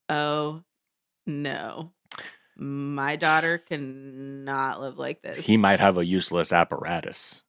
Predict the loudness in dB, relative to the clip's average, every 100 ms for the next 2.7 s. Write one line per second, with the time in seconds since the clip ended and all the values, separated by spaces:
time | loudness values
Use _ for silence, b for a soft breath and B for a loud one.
0 | -14 -6 -4 -2 -4 -4 -4 -6 -6 -6
1 | -2 -2 -2 -4 -2 -2 -2 -4 -6 -10
2 | -14 -8 -8 -8 -10 -10